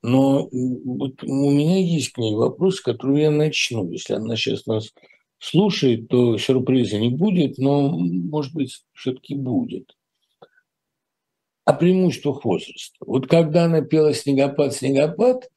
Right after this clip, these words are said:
было ощущение, что она как бы догнала себя, вошла в свой возраст.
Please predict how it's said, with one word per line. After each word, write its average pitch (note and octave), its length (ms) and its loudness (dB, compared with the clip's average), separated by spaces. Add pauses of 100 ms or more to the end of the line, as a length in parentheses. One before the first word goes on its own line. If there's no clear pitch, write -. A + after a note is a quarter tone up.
(400)
было F#3 220 4
ощущение, G3 680 2
что - 200 -2
она D3+ 180 2
как E3 300 2
бы D3+ 100 2
догнала C#3+ 760 2
себя, B2+ 420 0
вошла A#2+ 520 2
в C3 80 -10
свой B2 400 0
возраст. - 680 -8